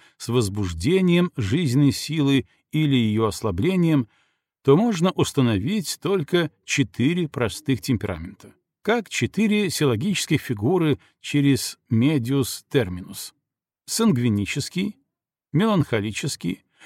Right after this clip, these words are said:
холерический и флегматический.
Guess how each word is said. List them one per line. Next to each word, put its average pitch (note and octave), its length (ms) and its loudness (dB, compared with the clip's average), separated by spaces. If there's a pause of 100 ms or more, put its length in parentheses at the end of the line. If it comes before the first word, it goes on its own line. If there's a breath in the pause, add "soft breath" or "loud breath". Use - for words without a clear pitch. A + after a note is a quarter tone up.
холерический F3 1000 2 (260 soft breath)
и G#3+ 260 -2
флегматический. - 1000 -4